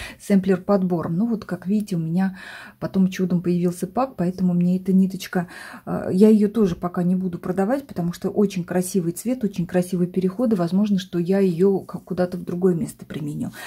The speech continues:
Ну вот, как я уже говорю, хочется мне снять видео и показать, всё подробно рассказать, э, что на что можно заменить, а без чего обойтись никак не получится. Потому что, по большому счету, этот сэмплер, мне кажется, можно вышить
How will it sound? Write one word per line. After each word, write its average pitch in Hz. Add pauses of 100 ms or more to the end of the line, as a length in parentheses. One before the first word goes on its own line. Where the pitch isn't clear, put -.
(180)
Ну 247
вот, 202
как 196
я 196
уже 175
говорю, 196
хочется 190
мне 175
снять 180
видео 226
и 196
показать, 190 (240)
всё -
подробно 185
рассказать, 190
э, -
что 214
на 170
что -
можно 170
заменить, 175
а 160
без 165
чего 208
обойтись 170
никак 175
не 180
получится. 180 (300)
Потому 180
что, 185
по 185
большому 185
счету, 262
этот 180
сэмплер, 220
мне 165
кажется, 190
можно 185
вышить 180